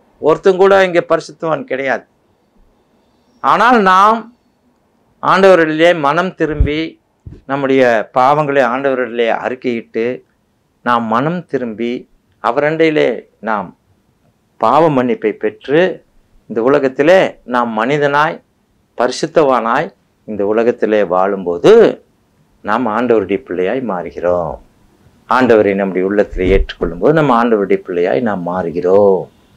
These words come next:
அப்போது நம்முடைய பாவங்கள் கழுவப்பட்டதுனாலே நாம் இனிமேலும் துன்மார்க்கன் கிடையாது, இனிமேலும் நாம் துன்மார்க்கன்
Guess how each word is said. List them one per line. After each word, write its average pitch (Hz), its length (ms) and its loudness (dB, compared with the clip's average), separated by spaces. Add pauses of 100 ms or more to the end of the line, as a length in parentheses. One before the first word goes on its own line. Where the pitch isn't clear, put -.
(720)
அப்போது 196 360 4 (100)
நம்முடைய 151 260 6 (140)
பாவங்கள் 180 540 4
கழுவப்பட்டதுனாலே 120 920 2 (680)
நாம் 196 280 4 (300)
இனிமேலும் 220 500 6
துன்மார்க்கன் 208 640 4 (540)
கிடையாது, 185 720 4 (1300)
இனிமேலும் 202 600 4
நாம் 240 200 4 (380)
துன்மார்க்கன் 190 640 4